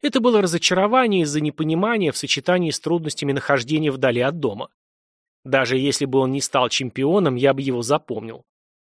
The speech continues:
Но из всех игроков, прошедших нашу школу, он был единственным, кто, по-моему, должен был пройти весь путь.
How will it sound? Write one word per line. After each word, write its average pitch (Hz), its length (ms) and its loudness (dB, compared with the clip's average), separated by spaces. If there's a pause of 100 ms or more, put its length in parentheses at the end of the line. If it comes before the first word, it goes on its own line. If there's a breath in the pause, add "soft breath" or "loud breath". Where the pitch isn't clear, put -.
(160)
Но 147 140 2
из 233 140 2
всех - 240 0
игроков, 220 500 0
прошедших - 580 -2
нашу 147 280 0
школу, 202 480 -2 (240 loud breath)
он 196 220 0
был 202 120 4
единственным, 170 760 -4
кто, 131 200 -2
по-моему, 151 480 0
должен 131 360 0
был 143 120 2
пройти 123 420 -2
весь 131 240 -4
путь. - 340 -14